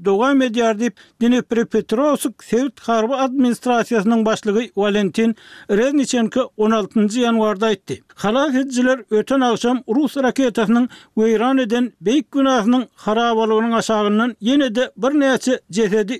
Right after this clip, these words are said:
gazyp çykardylar. Duşman hüjümi binanyň otuz beş ýaşaýjysynyň ölümine sebäp boldy. Ölenleriň arasynda iki sanatçy hem bar diýip Reznichenko aýtdy. Rus goşunlary Luhansk we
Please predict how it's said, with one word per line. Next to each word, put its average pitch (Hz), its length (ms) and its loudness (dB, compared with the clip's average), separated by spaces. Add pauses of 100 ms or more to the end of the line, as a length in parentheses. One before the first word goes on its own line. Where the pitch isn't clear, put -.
gazyp 220 320 -4
çykardylar. 185 560 -4 (240)
Duşman 269 480 0
hüjümi 254 420 2
binanyň 233 560 0
otuz 233 380 -2
beş 277 320 -2
ýaşaýjysynyň 240 840 0
ölümine 220 440 0
sebäp 214 440 0
boldy. 196 300 -2 (200)
Ölenleriň 226 520 0
arasynda 240 480 0
iki 202 180 -12
sanatçy 226 480 -2 (220)
hem 233 240 0
bar 220 200 0
diýip 208 200 -2 (420)
Reznichenko 214 680 0
aýtdy. 190 360 -4 (280)
Rus 269 240 2
goşunlary 254 600 0
Luhansk 254 580 0
we 262 180 2